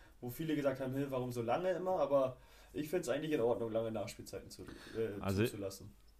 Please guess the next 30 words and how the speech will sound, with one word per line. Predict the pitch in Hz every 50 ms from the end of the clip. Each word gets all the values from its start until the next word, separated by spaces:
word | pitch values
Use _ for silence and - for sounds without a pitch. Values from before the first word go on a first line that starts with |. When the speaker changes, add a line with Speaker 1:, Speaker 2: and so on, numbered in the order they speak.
| - - - -
Speaker 2:
ich | 98 95 -
find, | - 117 113 113 107 - -
äh, | 101 101 98 95 95 98 95 95 90 90
wenn | 95 98
wir | 98 101
hinten | 104 117 - 104
liegen, | 101 110 113 110 104 104
ist | 101 -
sie | - 98 -
zu | - 101
kurz | - - 110 113 127 131 127 -
und | 101 85
wenn | 92 104 - 95
wir | 95 98
führen, | - 107 -
Speaker 1:
<laughs> | - -
Speaker 2:
ist | -
sie | 123 101
deutlich | 95 - - 147 151 147 - - 147 131 - -
zu | - 127 113
lang. | 101 104 107 107 104 98 92 - - - - -
Speaker 1:
Ja, | 151 156
das | 156 170 170 - 220
hab | 202 175
ich | 160 151 143
auch, | 135 131 135
das | 139 151 147 -
stimmt. | - 143 131 123
Speaker 2:
Oh, | 104 107 107 104
Alter. | 101 98 95 92 - 98 101 104 98 98 98 92 - 95 90 90